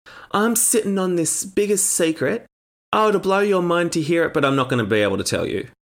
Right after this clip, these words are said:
And she just said, "Oh, oh, really? Like, what, what is it?" And he's like, "No, no, stop asking me."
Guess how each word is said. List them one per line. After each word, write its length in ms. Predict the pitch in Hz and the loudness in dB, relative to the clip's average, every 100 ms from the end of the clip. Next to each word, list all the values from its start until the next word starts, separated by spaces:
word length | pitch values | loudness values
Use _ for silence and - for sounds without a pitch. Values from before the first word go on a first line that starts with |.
| _ 160 | _ -2
And 120 | 165 | 0
she 160 | 208 | 2
just 140 | 202 - | 2 0
said, 180 | 185 - | 0 0
"Oh, 260 | 117 - - | 0 0 0
oh, 180 | 175 156 | 0 0
really? 320 | 156 190 196 | 0 0 0
Like, 180 | 170 - | -2 -2
what, 160 | 175 | -2
what 140 | 175 185 | 0 0
is 120 | 175 | 2
it?" 20 | |
And 100 | 147 | 2
he's 100 | 147 | 0
like, 120 | 170 | 2
"No, 540 | 208 233 269 247 107 - _ _ _ _ _ | 2 2 2 2 0 -4 _ _ _ _ _
no, 360 | 233 247 247 - | -2 2 2 2
stop 680 | - - - 254 254 254 - - | 0 -2 0 2 0 -2 -6 0
asking 560 | 220 226 - 220 190 | 2 2 0 -2 0
me." 300 | 139 85 - | 0 -2 -8